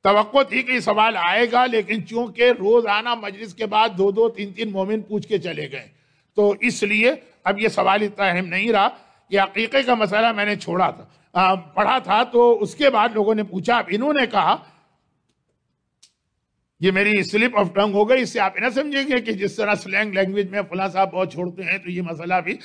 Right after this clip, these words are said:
मौलाना ने अपनी तरफ से, अगर कोई अठारह साला बेटी का अकीका करना चाहे या बेटे का, तो क्या तरीका है? बचपन में हुआ तो है, तो जब हुआ है तो दोबारा अकीका नहीं कर सकते, हो गया एक दफा अकीका,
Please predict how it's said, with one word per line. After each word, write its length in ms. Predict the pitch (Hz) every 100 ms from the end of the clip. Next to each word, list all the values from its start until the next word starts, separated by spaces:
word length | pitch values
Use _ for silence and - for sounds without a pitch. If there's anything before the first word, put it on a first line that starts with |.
| -
मौलाना 380 | 160 180 180 180
ने 100 | 185
अपनी 220 | 175 180
तरफ 240 | 185 170 165
से, 240 | 202 233 - _ _ -
अगर 240 | 220 277
कोई 140 | 285 254
अठारह 420 | - 208 220 254
साला 280 | 214 233 254
बेटी 340 | 214 214 247
का 120 | 247
अकीका 380 | 208 208 208 233
करना 320 | 226 208 214
चाहे 320 | 202 202 185
या 120 | 226 220
बेटे 320 | 190 190 214
का, 120 | 214
तो 140 | 208
क्या 200 | 196 190
तरीका 420 | 185 202 208 214 220
है? 100 | 220 _ _ _ _ _ _ _ _ _ _ _ _ _ -
बचपन 340 | 185 - 254
में 100 | 254
हुआ 320 | 254 226 247 262
तो 300 | 254 247 233
है, 340 | 254 233 139 - _ _ _ _ _ _ _ _ _ _ _ _ _ _ _ _ _ _ _
तो 80 | 170
जब 180 | 175 196
हुआ 280 | 196 233 262
है 80 | 277
तो 120 | 262
दोबारा 380 | 233 208 220 254
अकीका 300 | 190 180 208
नहीं 160 | 262
कर 160 | 359 311
सकते, 280 | 185 151 -
हो 400 | _ _ 165 277
गया 160 | 349
एक 100 | 285
दफा 240 | 208 160 156
अकीका, 260 | 151 -